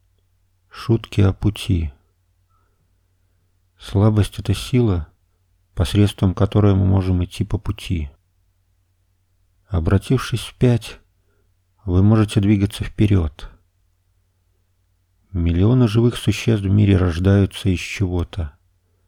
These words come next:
Что-то рождается из пустоты. Мудрецы слышат о пути и изо всех сил пытаются идти по нему. Обычные люди слышат о пути,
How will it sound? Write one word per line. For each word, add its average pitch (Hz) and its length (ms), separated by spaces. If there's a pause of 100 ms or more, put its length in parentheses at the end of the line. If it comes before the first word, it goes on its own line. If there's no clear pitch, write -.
(800)
Что-то - 420
рождается 95 640
из 92 140
пустоты. - 680 (2000)
Мудрецы 92 500
слышат 131 480
о 117 40
пути - 420
и 113 40
изо 95 160
всех - 280
сил 123 240
пытаются 107 640
идти 98 220
по - 140
нему. 85 400 (1400)
Обычные 107 640
люди 104 220
слышат 110 420
о - 40
пути, 104 560